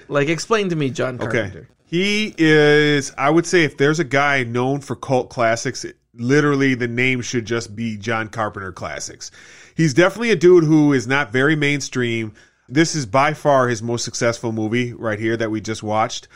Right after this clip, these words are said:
Speaker 1: Oh, really?
Speaker 2: Um, yeah, absolutely. Like, m-, money in to money out wise, if you know what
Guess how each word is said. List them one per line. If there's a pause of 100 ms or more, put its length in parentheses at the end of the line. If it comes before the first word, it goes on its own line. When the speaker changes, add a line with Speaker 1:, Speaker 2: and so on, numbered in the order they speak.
Speaker 1:
Oh,
really?
Speaker 2:
Um,
yeah,
absolutely.
Like,
m-,
money
in
to
money
out
wise,
if
you
know
what